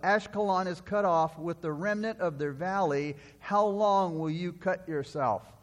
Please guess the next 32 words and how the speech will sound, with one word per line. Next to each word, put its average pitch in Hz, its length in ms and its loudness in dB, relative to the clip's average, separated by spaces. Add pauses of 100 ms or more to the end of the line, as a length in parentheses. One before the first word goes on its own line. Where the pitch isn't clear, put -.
(420)
<clears throat> - 460 -20
Not 202 500 4
only 254 240 2
would 226 160 0
the 208 80 0
Philistines 220 640 -2
be 196 120 -6
destroyed, 175 640 0
but 156 220 -2
anyone 226 380 -4
who 180 160 -2
tried 202 380 0
to 180 100 -2
help 214 320 0
them 123 240 -2 (380)
would 160 120 -8
be 156 140 -8
destroyed, 143 440 -4
like 139 220 -4
Tyre 180 400 -2
and 165 160 -6
Sidon. 185 580 -2 (600)
And 160 100 0
the 170 60 2
mention 240 400 0
of 214 160 -4
Tyre 214 320 0
and 180 160 -4
Sidon 214 360 2
here 185 180 -2
may 190 240 -2
suggest 185 720 -4